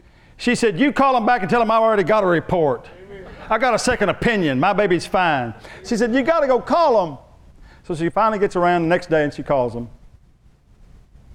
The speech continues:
<laughs> There were several messages on her machine, she said. She finally got around to calling 'em back. They said,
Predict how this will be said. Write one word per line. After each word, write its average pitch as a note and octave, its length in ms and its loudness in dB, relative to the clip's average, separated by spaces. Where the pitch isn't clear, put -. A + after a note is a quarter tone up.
<laughs> - 0 -
There D#3 320 -2
were C#3+ 80 -2
several C#3+ 260 0
messages C3 380 -2
on C3 100 0
her A#2+ 80 -4
machine, B2 420 -6
she - 100 -18
said. B2+ 320 -4
She - 100 -10
finally D#3+ 220 0
got D3+ 100 2
around C#3+ 200 2
to - 40 -8
calling C#3+ 240 0
'em A#2+ 100 -2
back. C#3 300 0
They D#3+ 80 0
said, D3 180 -2